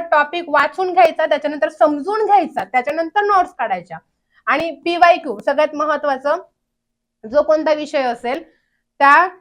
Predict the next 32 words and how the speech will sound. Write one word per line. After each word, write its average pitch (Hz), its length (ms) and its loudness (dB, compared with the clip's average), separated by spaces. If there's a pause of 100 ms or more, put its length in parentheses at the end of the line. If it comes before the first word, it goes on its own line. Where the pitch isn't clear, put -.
टॉपिकवर 359 640 4 (420)
किती 330 200 0
प्रश्न 381 340 -6
विचारले 302 440 -2
गेलेत, 247 300 -4
कोणत्या 294 280 -2
भागावर 277 580 0
प्रश्न 359 340 -6
विचारले 262 360 -4
गेलेत, 262 200 -2 (100)
तसं 311 220 0 (140)
ऍड 311 100 2
करायचं 269 400 -4
आपल्या 233 220 -2
नोट्समध्ये. 196 500 -10 (720)
पीवायक्यू 330 440 -2
चा 339 120 -2
अभ्यास 320 340 0
केल्यानंतरच 311 760 -2
शॉर्ट 285 260 -2
नोट्स 277 240 -6
काढायच्या, 233 640 0
खूप 254 200 -8
गरजेचं 233 420 -4
आहे 190 100 -4
हे. 180 120 -12 (480)
हम्म? 392 200 -4 (200)
आणि 262 380 -2
कमीत 269 260 -2
कमी 294 180 -4
सेकंड 285 400 -2
रिडिंग 285 280 -4